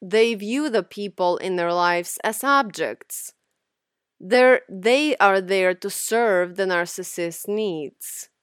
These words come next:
As a consequence, they don't think twice about taking advantage of others to achieve their own ends."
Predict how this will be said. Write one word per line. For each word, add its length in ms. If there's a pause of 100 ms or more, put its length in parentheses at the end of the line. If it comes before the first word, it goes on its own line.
(960)
As 160
a 60
consequence, 1000
they 200
don't 260
think 340
twice 540
about 280
taking 280
advantage 560
of 140
others 460
to 140
achieve 600 (400)
their 640
own 460 (100)
ends." 760